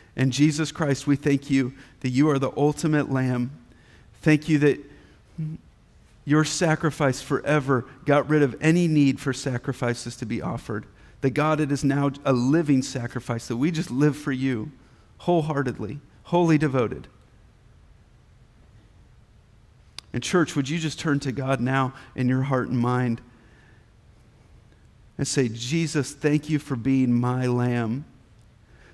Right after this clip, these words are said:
Thank you for dying in my place, for being my substitute." And God, today, I just symbolically put my hand on your head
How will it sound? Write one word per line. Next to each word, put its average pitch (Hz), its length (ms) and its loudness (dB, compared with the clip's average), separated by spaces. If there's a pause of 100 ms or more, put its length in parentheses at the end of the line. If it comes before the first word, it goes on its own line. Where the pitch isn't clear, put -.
Thank 156 340 2
you 175 80 2
for 156 180 -2
dying 139 600 0
in 123 280 2
my 135 240 2
place, 123 580 -4 (200)
for 139 140 0
being 147 320 4
my 143 260 2
substitute." 127 840 -4 (2500)
And 131 160 0
God, 147 240 4
today, 143 460 2 (1600)
I 143 120 4
just 151 260 -2
symbolically 143 720 2
put 147 260 -2
my 139 160 0
hand 139 320 2
on 120 220 -2
your 135 260 0
head 139 440 -2